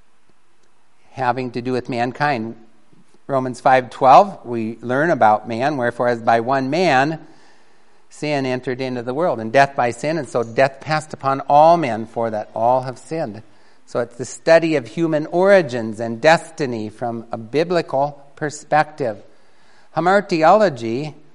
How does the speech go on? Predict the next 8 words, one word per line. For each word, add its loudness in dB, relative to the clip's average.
is -4
from 2
the -6
Greek -6
word -2
hamartia, 0
meaning -2
sin, 0